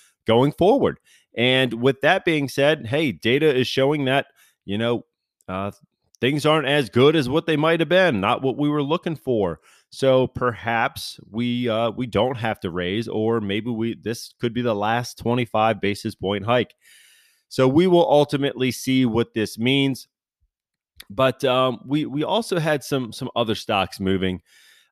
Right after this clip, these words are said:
um, <sighs> and I'm really kinda struggling to figure out why. Um, I might do a quick Google search, but I'm looking at some of the marijuana stocks, right? These, um, are ultimately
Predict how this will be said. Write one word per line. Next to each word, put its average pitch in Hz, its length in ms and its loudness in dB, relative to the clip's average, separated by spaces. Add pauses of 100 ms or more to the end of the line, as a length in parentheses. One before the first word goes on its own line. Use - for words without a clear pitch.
um, 98 580 0
<sighs> - 440 -14
and 131 80 -2
I'm 143 140 -2
really 220 180 0
kinda 160 220 -4
struggling 101 640 -2
to 87 60 -6
figure 98 300 -4
out 95 220 2
why. 87 640 0 (420)
Um, 90 340 -4 (120)
I 156 60 -2
might 151 220 -2
do 110 160 0
a 87 40 -2
quick - 280 -6
Google 90 260 -2
search, - 280 -8
but 147 100 -2
I'm 247 140 0
looking 262 260 0
at 185 140 2
some 160 200 -2
of 143 60 0
the 110 60 2
marijuana 90 560 2
stocks, 78 420 -6
right? 107 200 0
These, 196 420 -2 (520)
um, 117 500 0 (260)
are 120 180 2
ultimately 151 920 0